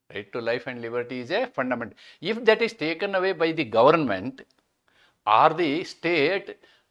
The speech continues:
then you can go directly to the Supreme Court. No doubt it is a civil case. It is a civil case, not a criminal case. Whereas, if somebody is taking away, uh, my property, then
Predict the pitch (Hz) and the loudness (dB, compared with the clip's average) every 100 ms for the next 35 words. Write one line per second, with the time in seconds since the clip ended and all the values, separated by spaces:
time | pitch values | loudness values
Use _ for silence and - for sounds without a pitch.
0 | 113 151 226 185 196 240 269 _ _ _ | -4 2 2 0 -8 -10 -14 _ _ _
1 | _ - - 127 156 156 160 143 135 156 | _ -20 -14 -8 -6 -6 -8 -8 -6 -6
2 | 160 123 110 123 131 131 147 143 135 135 | -8 -14 -6 -6 -6 -10 -14 -10 -10 -10
3 | 113 120 107 - 85 _ 123 156 190 226 | -12 -16 -16 -14 -16 _ -6 -2 4 4
4 | 226 202 208 202 - 208 202 - 107 - | 4 -4 -4 -6 -8 -10 -10 -8 -8 -8
5 | - _ _ 104 110 160 220 220 _ - | -20 _ _ -16 -10 -8 -8 -10 _ -8
6 | 185 185 160 117 - 127 143 185 143 170 | -6 -6 -4 -6 -4 -2 -2 0 -2 -2
7 | - _ _ - 190 214 196 113 - 90 | -8 _ _ -2 2 2 0 -4 -6 -14
8 | - _ _ 110 120 160 123 87 104 147 | -16 _ _ -6 2 4 4 2 0 -2
9 | - - _ _ _ _ _ _ _ _ | -6 -20 _ _ _ _ _ _ _ _
10 | _ 214 220 - 143 180 226 233 214 208 | _ -8 -6 -2 0 0 0 0 0 -2
11 | 185 175 170 208 180 180 143 165 - _ | -2 -6 -6 -4 0 2 0 0 -8 _
12 | _ _ 170 180 185 170 180 180 170 160 | _ _ 0 2 2 2 0 2 4 4
13 | 170 147 - - _ _ _ _ _ _ | 4 -2 -4 -20 _ _ _ _ _ _
14 | _ _ 117 190 | _ _ -4 0